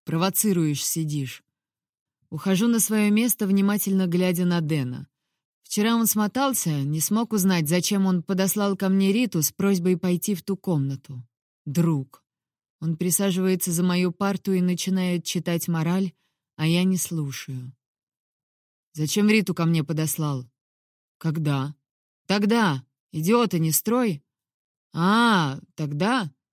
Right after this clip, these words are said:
«Некогда мне было бегать и вылавливать тебя. Видал, сколько приперлось? Толпа целая. Вот я Миронову и выцепил, чтобы Данькину просьбу передала». «Даня тебе сама сказала?»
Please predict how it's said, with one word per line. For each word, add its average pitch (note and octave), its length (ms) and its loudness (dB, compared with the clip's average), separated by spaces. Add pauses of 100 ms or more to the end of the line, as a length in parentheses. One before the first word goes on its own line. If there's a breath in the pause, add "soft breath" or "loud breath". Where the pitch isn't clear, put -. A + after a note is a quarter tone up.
(600)
«Некогда A#3 460 2
мне A3+ 160 4
было G#3 260 4
бегать G3 380 2
и G3 40 0
вылавливать F3 600 2
тебя. D#3+ 360 -2 (220)
Видал, C4+ 280 2
сколько G3 380 0
приперлось? D#3+ 600 0
Толпа A3+ 400 0
целая. C3+ 520 -6 (480)
Вот A3+ 200 0
я C#4 120 4
Миронову B3+ 520 6
и F#3+ 120 6
выцепил, G#3 520 0
чтобы F#3+ 300 0
Данькину G3+ 480 2
просьбу D3+ 380 0
передала». D#3 640 -2 (1300)
«Даня D#3+ 300 2
тебе E3+ 240 0
сама F3+ 300 2
сказала?» D#3+ 600 -2